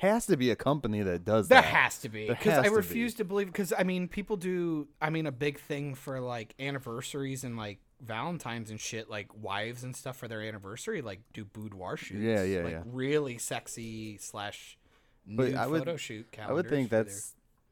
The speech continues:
Speaker 1: th-, it has to be a company that's out there doing it, because it's like, I mean, they even have the, there's a website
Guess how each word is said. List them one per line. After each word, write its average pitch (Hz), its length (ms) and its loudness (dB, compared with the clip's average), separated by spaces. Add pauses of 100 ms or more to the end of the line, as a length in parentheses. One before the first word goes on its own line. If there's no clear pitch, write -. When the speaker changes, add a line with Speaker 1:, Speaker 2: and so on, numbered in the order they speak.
(260)
Speaker 1:
th-, 120 120 2
it - 20 0
has 131 200 0
to - 60 -8
be 107 80 2
a 95 60 0
company 90 340 -2
that's 85 220 -2
out 85 160 -2
there 80 100 -6
doing 90 240 -2
it, 87 100 -2
because 101 600 -4
it's - 100 -18
like, 110 220 0 (400)
I 147 40 -2
mean, 151 140 6
they 156 120 4
even 170 200 6
have 143 220 4
the, 110 340 6
there's 110 260 0
a 98 220 0
website 104 540 0